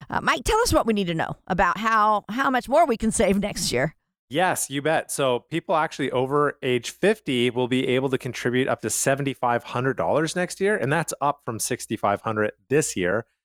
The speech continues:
Speaker 2: So annual contribution limits for I R As will be sixty-five hundred next year, and that's up from the six thousand dollars currently. And these increases really, Luann, they might not sound like much, but really, uh,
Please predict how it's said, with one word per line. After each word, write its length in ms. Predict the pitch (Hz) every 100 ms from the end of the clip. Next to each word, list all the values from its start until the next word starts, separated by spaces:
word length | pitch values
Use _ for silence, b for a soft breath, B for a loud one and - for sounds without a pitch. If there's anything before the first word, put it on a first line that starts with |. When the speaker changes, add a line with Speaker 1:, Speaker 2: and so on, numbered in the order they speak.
| _ _ -
Speaker 2:
So 140 | 160
annual 400 | 170 160 196 233
contribution 600 | - 190 170 131 135 160
limits 240 | 156 180 -
for 200 | 123 123
I 120 | 127
R 160 | 120
As 320 | 113 156 175 -
will 80 |
be 360 | 147 120 117 113
sixty-five 720 | - - 151 - 147 - 131 123 -
hundred 280 | 135 147 165
next 300 | 156 147 -
year, 160 | 170
and 180 | 196 113
that's 220 | 120 117 -
up 160 | 127 -
from 220 | - 123 117
the 80 |
six 440 | 98 - 156 147 - -
thousand 420 | 143 175 135 120
dollars 420 | 104 95 104 104
currently. 720 | - - 151 131 92 95 143 - _ _ _ _
And 100 | 127
these 160 | 156 208
increases 480 | 220 214 214 190 131
really, 280 | 151 190
Luann, 340 | 143 131 139 160
they 80 | 127
might 200 | 151 160
not 200 | 156 -
sound 240 | 131 175
like 180 | 165 -
much, 240 | 143 156
but 160 | 120 117
really, 260 | 135 170 131 _ _ -
uh, 140 | 117